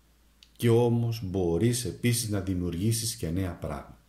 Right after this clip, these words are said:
Βεβαίως, ναι, εξαρτάται και από άνθρωπο σε άνθρωπο. Εδώ όμως λέμε ένα γενικό και λέμε τη γενική ενέργεια με την οποία εσύ ενα-, ε, ε,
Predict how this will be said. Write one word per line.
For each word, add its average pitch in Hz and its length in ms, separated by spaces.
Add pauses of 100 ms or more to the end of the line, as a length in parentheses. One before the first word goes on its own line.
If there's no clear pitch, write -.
(1500)
Βεβαίως, 117 760
ναι, 110 200
εξαρτάται 113 680
και 113 120
από 85 220
άνθρωπο 92 380
σε 85 180
άνθρωπο. 151 600
Εδώ 95 260
όμως 90 220
λέμε 82 220
ένα 76 120
γενικό 85 400
και 113 140
λέμε 120 240
τη 131 160
γενική 85 640
ενέργεια 113 420
με 101 80
την 73 160
οποία 113 300
εσύ 131 380
ενα-, 87 320
ε, 90 60
ε, 82 120